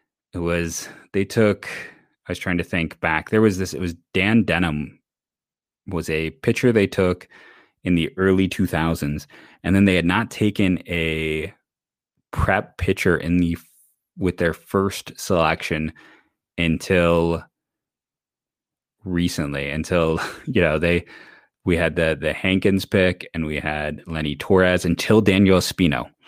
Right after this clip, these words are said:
So we have had a few of those recent high pick arms. And you can even go back. I mean, they started getting back into taking, you know, those college pitchers early when they took, uh,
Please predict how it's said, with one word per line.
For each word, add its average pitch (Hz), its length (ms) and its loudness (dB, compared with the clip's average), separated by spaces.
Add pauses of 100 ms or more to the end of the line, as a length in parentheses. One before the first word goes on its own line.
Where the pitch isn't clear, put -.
(460)
So 117 140 2
we 110 120 6
have 120 240 0
had 131 200 2
a 90 160 0 (200)
few 92 500 0
of 80 560 -4 (120)
those 80 600 -6 (500)
recent 87 400 0
high 82 220 0
pick - 260 -2
arms. 85 380 2
And - 540 -10
you 104 60 0
can 139 120 6
even 107 140 4
go 92 120 6
back. 87 480 0
I 87 80 -4
mean, 87 220 0
they 90 80 -2
started 98 500 2 (180)
getting 90 420 0 (800)
back 80 300 -2
into 92 160 0
taking, 82 600 -2
you 82 100 -8
know, 82 80 -6
those 82 180 -6
college 82 460 -4
pitchers 85 320 -6
early 82 260 0
when 85 120 -2
they 80 80 -4
took, - 340 -8
uh, 82 100 -2